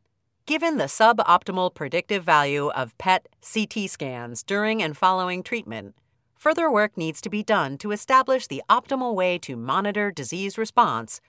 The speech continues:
with these novel regimens. Moreover, the use of C T D N A to monitor disease response will need to be validated in a larger cohort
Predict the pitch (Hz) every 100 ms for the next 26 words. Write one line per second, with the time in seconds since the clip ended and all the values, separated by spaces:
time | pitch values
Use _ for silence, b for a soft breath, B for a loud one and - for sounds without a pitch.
0 | - 247 233 269 269 214 160 131 151 160
1 | 151 139 117 95 76 - - - _ _
2 | _ - 220 254 269 277 156 131 123 _
3 | - 202 202 285 320 - 131 - 240 262
4 | - 233 233 190 180 180 180 147 117 101
5 | 104 - 127 127 202 226 233 - 139 180
6 | 196 220 208 247 156 107 117 - _ _
7 | - 240 233 285 285 - 269 262 277 240
8 | 135 120 117 135 _ _ 240 254 170 127
9 | 170 170 202 151 120 101 -